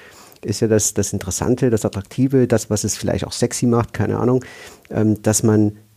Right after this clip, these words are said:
das Unbekannte bekommt. Also man geht rein, hat vielleicht auch, auch so eine, so eine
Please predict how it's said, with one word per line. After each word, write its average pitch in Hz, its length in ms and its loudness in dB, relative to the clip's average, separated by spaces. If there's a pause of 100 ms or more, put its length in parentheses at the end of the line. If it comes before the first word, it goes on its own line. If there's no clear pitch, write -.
(120)
das 107 140 -2
Unbekannte 101 540 0
bekommt. - 380 -6
Also 117 160 4 (380)
man 110 260 -4
geht - 260 -4
rein, 139 480 2
hat 113 140 -4
vielleicht 117 680 0
auch, - 260 -2
auch - 120 -2
so 123 140 -4
eine, 104 240 0
so 98 120 -10
eine 101 240 -4